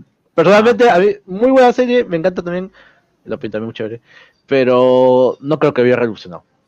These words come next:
Speaker 1: pero bueno, ya, esa ha sido mi noticia, más que nada, y algo rápidamente, una anécdota que contaron, eh, por todo el tema de Evangelion, que allá, pues, en Japón sigue dando que hablar un poquito, sigue recaudando.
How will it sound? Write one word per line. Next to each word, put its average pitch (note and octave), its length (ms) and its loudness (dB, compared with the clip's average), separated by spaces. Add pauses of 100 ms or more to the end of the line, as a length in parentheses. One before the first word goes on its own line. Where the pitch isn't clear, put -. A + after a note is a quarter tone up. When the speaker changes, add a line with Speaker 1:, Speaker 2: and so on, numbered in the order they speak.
(140)
Speaker 1:
pero F#2+ 160 -10
bueno, F2 240 -10 (360)
ya, A2 760 -2 (220)
esa B2+ 160 -10
ha C3+ 40 -10
sido E3 180 2
mi D#3+ 120 -2
noticia, F#3+ 420 -2 (240)
más C#3+ 120 -12
que D3+ 100 -8
nada, E3+ 380 -2
y F#3+ 600 -4 (480)
algo G3+ 220 4
rápidamente, G#3+ 720 2 (420)
una F3 680 2
anécdota D#3+ 480 -4
que D#3 120 -12
contaron, D3 500 -2 (140)
eh, B2+ 200 -14
por A#2+ 160 -10
todo D3 140 0
el C#3 80 -2
tema D3+ 200 0
de D3+ 80 2
Evangelion, C3+ 440 -2
que A#2+ 120 -10
allá, A#2+ 460 -2
pues, - 360 -20
en A2 100 -20
Japón A2+ 400 -10
sigue B2 300 -6
dando A#2 340 -6
que - 120 -20
hablar A2+ 180 -6
un A#2 80 -12
poquito, B2 540 -4
sigue A2 340 -10
recaudando. A#2+ 840 -4